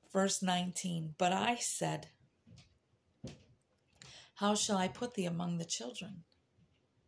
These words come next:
and give thee a pleasant land, a goodly heritage in the host of nations?' And I said, 'Thou shalt call me my father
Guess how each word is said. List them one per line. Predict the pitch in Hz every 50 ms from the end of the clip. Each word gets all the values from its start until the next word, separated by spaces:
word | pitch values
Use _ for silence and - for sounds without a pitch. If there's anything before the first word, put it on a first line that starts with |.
| _ _ _ _ _ _ _ _ _ _ _ - - - - - - - _
and | - 180 180 185
give | 170 226 233 214
thee | 196 202 180
a | 180
pleasant | 175 - - - 208 196 196 202 190 - -
land, | 180 185 202 214 226 220 180 160 -
a | - 170
goodly | 156 - 190 202 190 185 190 175
heritage | 170 185 202 208 214 214 - - 175 165 160
in | - - 175
the | 170 170
host | 175 - - 220 214 202 196 - -
of | 180 170
nations?' | 175 180 202 254 294 - - - 165 156 170 165 - - - - _ _ _ _ _ _ _ _ _ _ _ _ _ _ _ _ _ _ _ _ _ _ _ _ - - - - -
And | - 185 180
I | 180 180 180
said, | 180 - - - 180 170 170 165 - _ _ - - - _ _ -
'Thou | - 185 196 208 220 220 208
shalt | - - - 190 170 170 170
call | - - 185 180 180
me | 180 180 170 165
my | 165 165 165 165 170
father | 170 - - 196 - - - - 165 156 147 151 -